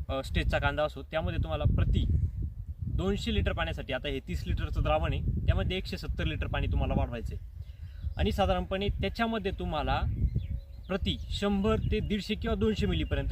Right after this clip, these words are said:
कराटेचा वापर करा, जेणेकरून पाथींची जी वाढ थांबलेली आहे ती आपल्याला कुठेतरी वाढवायला मदत होईल. मित्रांनो, असे वेगवेगळे प्रयोग आपण शेतीमध्ये घेऊन येत असतो. त्या, त्यातच हा सक्सेस झालेला प्रयोग. आज तुम्ही हा प्लॉट बघू शकता. अ,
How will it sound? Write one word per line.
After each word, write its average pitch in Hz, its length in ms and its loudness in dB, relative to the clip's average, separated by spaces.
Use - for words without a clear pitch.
कराटेचा 156 360 4
वापर 135 260 -4
करा, 123 180 -2
जेणेकरून 196 720 0
पाथींची 180 680 -4
जी 151 140 -2
वाढ 165 260 2
थांबलेली 151 340 -2
आहे 117 160 -4
ती 196 60 4
आपल्याला 190 360 4
कुठेतरी 170 380 4
वाढवायला 127 420 0
मदत 147 240 0
होईल. 117 140 -2
मित्रांनो, 190 340 0
असे 208 300 0
वेगवेगळे 180 400 -4
प्रयोग 175 260 -6
आपण 156 260 -4
शेतीमध्ये 131 480 -8
घेऊन 135 220 -4
येत 120 120 -8
असतो. 127 220 -12
त्या, 170 140 0
त्यातच - 840 -6
हा 156 360 0
सक्सेस 175 340 -8
झालेला 120 280 -6
प्रयोग. 135 300 -10
आज 147 320 -2
तुम्ही 147 240 -6
हा 127 160 -4
प्लॉट 127 240 -4
बघू 143 240 -4
शकता. - 260 -4
अ, 160 400 0